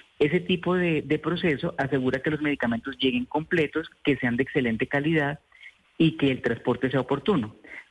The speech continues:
Pero como todos los países lo compran por ese mecanismo, eh, los países entran en cola y se sabe que después de que se hace la compra, no van a llegar antes de seis o más meses.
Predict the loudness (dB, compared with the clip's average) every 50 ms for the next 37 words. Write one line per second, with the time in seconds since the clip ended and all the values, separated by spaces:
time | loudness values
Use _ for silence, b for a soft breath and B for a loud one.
0 | _ 0 0 2 2 2 0 0 0 0 0 0 0 -2 -2 -2 0 0 0 0
1 | -2 -2 -2 -2 -2 -2 -2 0 0 0 0 -2 -4 -6 -8 -10 -4 0 2 2
2 | 2 2 0 -2 -2 0 0 0 0 0 0 -2 -2 -4 -4 -8 B B B B
3 | B B _ 2 2 4 4 2 0 0 0 -2 -2 0 0 0 0 0 -2 -2
4 | -2 0 0 0 -2 0 -2 0 0 0 0 0 -2 -4 -4 -2 -2 -2 0 -2
5 | 0 0 0 0 0 -2 -4 -6 -6 0 2 2 2 2 0 0 0 0 0 0
6 | -2 -2 -2 -4 -2 0 0 0 2 2 0 0 -2 -4 -6 -10 _ _ _ _
7 | -4 -4 -2 -2 -2 -2 0 0 0 0 0 0 0 0 -2 -2 -4 -6 B B
8 | B B B 2 4 4 4 4 2 0 0 0 2 2 2 2 2 0 0 0
9 | 0 0 -2 -2 0 -2 -2 -2 0 0 0 2 2 0 -2 -2 -2 0 0 0
10 | 0 -2 0 0 0 0 0 -2 -6